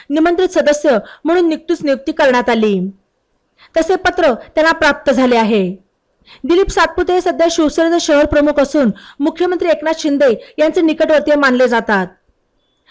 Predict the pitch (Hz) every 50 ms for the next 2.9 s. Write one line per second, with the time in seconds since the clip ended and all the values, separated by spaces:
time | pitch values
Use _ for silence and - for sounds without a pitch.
0 | - - - - 349 339 - 403 381 392 381 370 339 - - 359 320 302 302 320
1 | 311 311 285 302 311 254 226 - - - - 339 339 320 320 330 330 370 339 -
2 | - 302 285 294 294 294 294 294 277 - 277 247 233 214 226 202 190